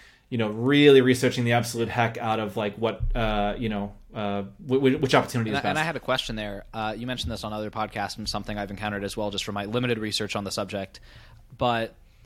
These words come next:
Speaker 2: why do you think that these farmland fractionalization platforms have much higher minimums than, like, like Fundrise, right? You can get into Fundrise with maybe twenty dollars and make an account and buy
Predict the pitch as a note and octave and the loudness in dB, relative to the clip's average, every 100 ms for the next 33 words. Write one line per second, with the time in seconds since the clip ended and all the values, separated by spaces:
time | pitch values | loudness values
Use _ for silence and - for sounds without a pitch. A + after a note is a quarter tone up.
0 | - - C3 C#3 F3 E3+ D#3+ D3 C#3 B2+ | -20 -6 0 0 0 -4 -6 0 0 0
1 | A#2+ A#2+ - - A#2+ B2+ A#2+ A2+ - A2 | -4 -6 -4 -2 -2 -2 -6 -8 -6 -6
2 | G#2 - A2+ G2+ G#2 G#2 F#2 G#2+ F#2+ A2 | -6 -10 -10 -8 -8 -8 -8 -8 -6 -8
3 | G2+ - - - - A#2+ A#2 A#2 - A2 | -6 -10 -12 -8 0 0 0 -2 -2 -2
4 | G#2+ G#2 G2+ F#2+ G2 - - _ A2 G#2+ | -4 -6 -10 -8 -6 -6 -8 _ -10 -10
5 | - A2 - B2+ A#2 G#2 G2+ G2+ A#2 A2 | -10 -12 -4 -2 0 -4 -4 -6 -6 -6
6 | G#2+ A2 A2+ G#2+ - G#2+ G#2 G2+ G2+ G#2 | -6 -8 -6 -6 -4 -4 -4 -6 -6 -8
7 | G2 - G#2+ G2 G2+ F#2+ F2+ G2 G2+ G2 | -8 -6 -4 0 0 0 -4 -6 -6 -8
8 | G2 G2+ G2 G2 G2 G2 - - - G#2 | -10 -8 -6 -6 -8 -12 -14 -10 0 0
9 | F#2+ F#2+ | 0 -4